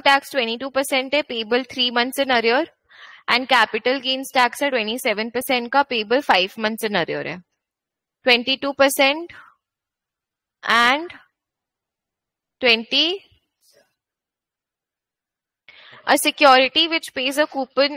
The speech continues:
of six months in arrears at a rate of this has been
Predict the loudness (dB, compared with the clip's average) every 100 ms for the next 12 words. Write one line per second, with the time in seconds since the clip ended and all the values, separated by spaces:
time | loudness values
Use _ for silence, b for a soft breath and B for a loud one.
0 | 0 2 0 -4 -6 -8 -10 B -6 -2
1 | -2 -2 -2 2 2 2 2 2 2 0
2 | -2 0 0 0 0 -2 0 2 2 0
3 | -6 -8 -6 -4